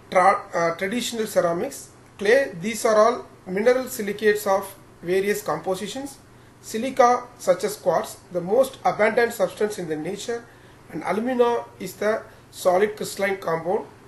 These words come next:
have been formed and mixed in the earth crust over billions of years by complex geolo-, so these are all the product comes out of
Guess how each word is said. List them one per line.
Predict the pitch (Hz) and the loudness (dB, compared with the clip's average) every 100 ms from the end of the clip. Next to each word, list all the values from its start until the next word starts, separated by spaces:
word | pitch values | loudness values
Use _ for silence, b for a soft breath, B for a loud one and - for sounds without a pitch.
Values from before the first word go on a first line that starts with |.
| - | -18
have | - 175 170 | -6 -4 -4
been | 190 247 | -6 -8
formed | 240 - 208 226 254 247 | -10 -4 2 4 4 0
and | 165 175 175 | -4 -4 -6
mixed | 214 - 208 | -8 -8 -6
in | 185 | -4
the | 196 175 | -2 -2
earth | 196 - - - | -2 -4 -16 -10
crust | - 233 - - B B B - | -6 -6 -8 -20 B B B -4
over | 180 196 | 0 0
billions | 170 165 233 277 262 | 0 -2 0 0 2
of | 226 214 | 0 0
years | 196 196 | -2 -4
by | 165 180 | -2 -4
complex | 190 190 202 208 208 - - B B B B - | 2 2 2 -2 -4 -6 -18 B B B B -10
geolo-, | 175 202 208 - - - - - - - - - | -2 0 0 -6 -20 -20 -20 -20 -20 -20 -20 -10
so | - | -4
these | 208 240 277 | -2 0 6
are | 262 | 8
all | 254 | 8
the | 247 247 | 6 2
product | - 214 233 254 247 - | 2 6 8 6 4 0
comes | 233 247 233 | -2 2 2
out | 214 220 | 2 4
of | 226 | 4